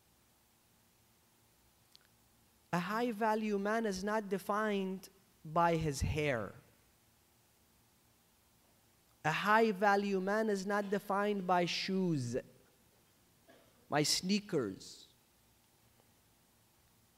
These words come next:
A man should not even have more than ten, twelve pairs of shoes. And I'm being generous. Some men, hundred pairs, hundred pairs of shoes.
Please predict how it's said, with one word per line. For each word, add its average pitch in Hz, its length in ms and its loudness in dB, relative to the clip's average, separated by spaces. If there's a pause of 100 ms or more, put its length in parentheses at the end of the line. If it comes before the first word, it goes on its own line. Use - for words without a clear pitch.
(540)
A 165 60 -2
man 226 260 4
should 226 200 2
not 254 280 0
even 196 220 2
have 165 480 2
more 147 240 6
than 123 340 2 (680)
ten, 156 300 4
twelve 143 340 2
pairs 127 240 2
of 117 100 -2
shoes. - 400 -6
And 139 80 -2
I'm 165 140 4
being 175 220 4
generous. 151 400 4
Some 190 400 0
men, 196 340 2 (480)
hundred 226 560 -4
pairs, 151 560 -2 (360)
hundred 226 680 -2
pairs 185 300 2
of 160 120 -2
shoes. 143 600 -4